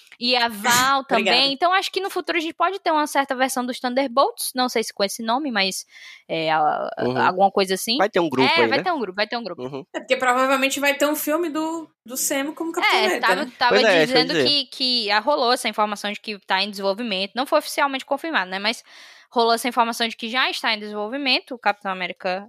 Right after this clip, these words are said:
Speaker 1: é, quatro, que não teria esse nome,
Speaker 3: Acho
Speaker 1: claro, mas
Speaker 3: justo, se
Speaker 1: seria
Speaker 3: tiver.
Speaker 1: o do dele. Então, acho que sim, se for ter, o pessoal vai tudo pra o filme dele, se esse pessoal todo
Speaker 3: Uhum.
Speaker 1: vai pra lá.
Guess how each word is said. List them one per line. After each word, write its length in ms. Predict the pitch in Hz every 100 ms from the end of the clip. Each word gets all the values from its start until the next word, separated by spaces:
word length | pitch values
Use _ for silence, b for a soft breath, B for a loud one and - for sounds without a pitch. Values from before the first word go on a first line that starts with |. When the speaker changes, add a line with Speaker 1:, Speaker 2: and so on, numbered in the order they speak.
| _
Speaker 1:
é, 280 | 180 170 170
quatro, 560 | - 196 214 - - - _ _
que 340 | - 180 160 -
não 120 | 190
teria 220 | 233 208
esse 140 | 196 240
nome, 200 | 208 226
Speaker 3:
Acho 80 | 220
Speaker 1:
claro, 220 | 202 240
mas 120 | 185
Speaker 3:
justo, 260 | 120 - 127
se 140 | 131
Speaker 1:
seria 280 | - 185 -
Speaker 3:
tiver. 80 | 175
Speaker 1:
o 40 |
do 220 | 170 180
dele. 340 | 170 180 208 254 B B B
Então, 220 | 311 415 403
acho 200 | 392 -
que 100 | 381
sim, 300 | - 339 415
se 180 | - 370
for 160 | - 330
ter, 160 | 311
o 40 | 330
pessoal 360 | 311 - 277 277
vai 140 | 269
tudo 300 | 269 311 302 - _
pra 300 | 285 269 339
o 40 |
filme 440 | - - 262 330 330 _ -
dele, 300 | 202 220 302
se 240 | - 202
esse 180 | 185 196
pessoal 300 | - 202 196 202
todo 200 | - 120
Speaker 3:
Uhum. 60 | 120
Speaker 1:
vai 120 | 180
pra 220 | - 208
lá. 240 | 196 196